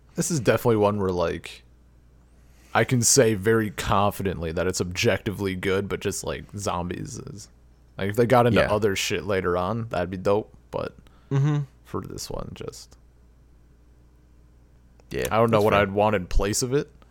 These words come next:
Speaker 1: I don't know. I <laughs> probably just the, ever since you've mentioned, uh, Archie fighting Predator, like, that
Speaker 2: Yeah.
Speaker 1: <laughs> it's
Speaker 2: Yeah, Archie versus Predator. The, the funny thing,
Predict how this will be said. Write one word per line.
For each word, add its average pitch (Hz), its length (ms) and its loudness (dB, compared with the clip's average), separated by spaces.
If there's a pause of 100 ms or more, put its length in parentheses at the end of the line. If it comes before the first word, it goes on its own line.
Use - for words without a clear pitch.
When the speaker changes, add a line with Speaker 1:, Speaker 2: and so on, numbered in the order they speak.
(100)
Speaker 1:
I 123 100 8
don't 113 120 4
know. 87 220 0 (200)
I 120 340 6 (1040)
<laughs> - 0 -
probably - 920 4
just 110 240 -4
the, 107 160 2
ever 123 160 2
since 147 220 2
you've 117 120 0
mentioned, 110 440 0
uh, 92 300 2
Archie 104 360 0
fighting 98 420 -2
Predator, 117 500 0 (420)
like, 95 240 0
that 92 180 0 (120)
Speaker 2:
Yeah. - 240 -4
Speaker 1:
<laughs> - 100 -14 (160)
it's - 220 -20 (420)
Speaker 2:
Yeah, 98 120 0
Archie 151 280 6
versus 170 240 6
Predator. 143 480 8 (460)
The, 135 200 6 (360)
the 117 100 0
funny 156 240 8
thing, 135 220 6